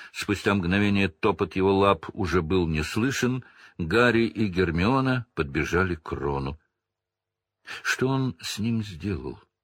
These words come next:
прошептала Гермиона. Веки Рона смежились, рот открыт. Он никого не видел и не узнавал,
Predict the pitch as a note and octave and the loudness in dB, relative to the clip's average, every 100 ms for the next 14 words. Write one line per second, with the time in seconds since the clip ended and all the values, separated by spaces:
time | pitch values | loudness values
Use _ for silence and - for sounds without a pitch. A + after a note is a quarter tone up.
0 | - - - - - D2+ C2+ A#1+ C#2 C2 | -14 -10 -10 -8 -2 0 -2 -4 -6 -4
1 | C#2 C2+ C2+ _ _ _ _ _ _ _ | -4 -4 -8 _ _ _ _ _ _ _
2 | _ C#2+ E2 F#2+ - F2 F2 E2 E2 D#2 | _ -4 0 0 0 2 2 2 -2 -2
3 | F2 E2 D2+ - D#2 C#2+ G2+ A#2+ B1+ A#2+ | 0 0 -2 -4 -6 -6 -4 -4 -2 -4
4 | - - _ _ _ _ - D#2 D#2 - | -8 -16 _ _ _ _ -2 0 0 -2
5 | D#2 - F2+ B2+ - - _ _ _ _ | -8 -6 -4 -4 -6 -20 _ _ _ _
6 | _ - F#2 G2 G2+ F2 F#2 F2 D#2+ D2+ | _ -4 0 2 2 2 0 2 0 -2
7 | D2+ B2 A#2 A#2 A#2+ - F#2 F2+ E2 D#2+ | -2 -4 0 0 -2 -4 -4 -2 -4 -4
8 | D#2+ E2 D#2+ | -2 0 0